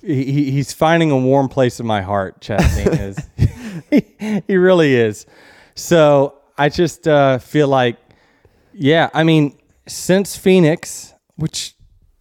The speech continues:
you know, which is what's supposed to happen is, is you get into it, you talk it out. Um, you're very rational, which we were. We said, "Listen, we're gonna judge each other from this point forward." And there were specific moments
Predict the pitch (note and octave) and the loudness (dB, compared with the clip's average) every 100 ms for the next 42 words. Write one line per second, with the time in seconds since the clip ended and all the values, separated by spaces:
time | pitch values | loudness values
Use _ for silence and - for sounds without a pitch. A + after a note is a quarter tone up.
0 | _ - C3+ A#2+ A2+ _ - D3 - C3 | _ -4 -2 -2 -4 _ -8 -6 -6 -4
1 | E3 C#3 - F3 E3+ D#3 C3 C#3+ B2+ A#2 | -2 -4 -2 0 0 -4 -2 -2 -2 -4
2 | A#2+ A2 - C3+ A2 - G#2 G2+ - D#3 | -4 -8 -10 -10 -10 -10 -14 -14 -6 0
3 | D#3 C#3+ - C3 B2 _ - F#2+ - C#3 | 0 0 0 0 0 _ -16 -8 0 0
4 | C3 B2+ B2 B2 A#2 _ _ _ _ _ | 0 -2 0 -2 -4 _ _ _ _ _
5 | _ - G#2+ G2+ F#2+ - A2+ A2 C3 C#3+ | _ -12 -8 -8 -10 -10 -8 -2 2 2
6 | C3 B2 B2 - C3 A#2+ A2+ - B2+ A#2+ | 2 0 0 -4 -6 -4 -6 -8 -6 -2
7 | B2+ B2 A#2+ - - _ _ _ _ _ | 2 2 0 -8 -20 _ _ _ _ _
8 | _ _ _ _ _ - G3 E3+ - F#3+ | _ _ _ _ _ -12 0 0 2 0
9 | G#3 - C#3 C3+ D3 C3+ C3+ C3+ C3 - | 0 -2 -2 -2 -2 0 -2 -2 -4 -2
10 | C#3 C3+ - A#2+ A#2+ - B2+ A#2 B2+ A2 | 0 -2 -2 -4 -4 -4 -6 -4 -4 -4
11 | F#2+ - C3 A#2+ A#2 C3 C3 - - A#2 | -6 -10 -8 -4 0 0 0 -6 -8 -8
12 | - D#3 - F#3 D#3+ D3 C3 A2+ G#2 - | -4 -4 -2 -6 -4 -2 -2 -4 -8 -16
13 | - | -20